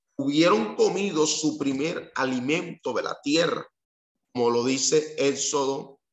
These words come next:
capítulo dieciséis y también Josué capítulo cinco, versículo diez al doce. Dios no solo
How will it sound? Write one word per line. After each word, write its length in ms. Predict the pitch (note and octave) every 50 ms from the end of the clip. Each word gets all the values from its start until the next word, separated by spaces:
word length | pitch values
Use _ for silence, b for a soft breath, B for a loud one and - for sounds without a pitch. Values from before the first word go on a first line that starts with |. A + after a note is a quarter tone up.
| _ _ _ _ _ _ _ _ _ _ _ _ _ _ _ _ _ _
capítulo 640 | _ G#2+ G#2 - C#3 C#3 C#3 C#3 - C#3+ C#3 C3+ B2+
dieciséis 1000 | C3 C3 C#3 C3+ - C#3 C3+ - - - - B2 A#2 A#2 - - - - - _ _ _ _ _ _ _ _ _ _ _ _ _ _
y 160 | D3 C#3 -
también 580 | D#3+ C#3+ C#3+ C3 B2+ C3+ C3+ C3+ C#3 C3+ -
Josué 460 | - C#3 B2+ B2 - - C3 C3+ C3+ C3+
capítulo 540 | C3+ B2 B2+ C3 C3 C3 - C#3 B2+ B2
cinco, 680 | A#2+ - - D3+ C#3+ C3+ A#2+ G#2+ - - A2+ A2+ - _ _ _ _ _ _ _ _ _
versículo 520 | _ - - B2+ A#2+ - - C#3 C3 A#2+ A2+
diez 560 | - A#2+ A#2 A#2+ B2 B2 A#2+ - - - - -
al 220 | - G2 - - -
doce. 360 | C#3 C3+ B2 - - - - - _ _ _ _ _ _ _ _ _ _ _ _
Dios 440 | _ - G2+ G#2 B2 C#3+ D#3+ E3+
no 140 | F3 F3 F3
solo 760 | E3 - - - E3+ D#3+ D#3+ D#3+ C#3+ B2+ B2+ D3 D#3 - _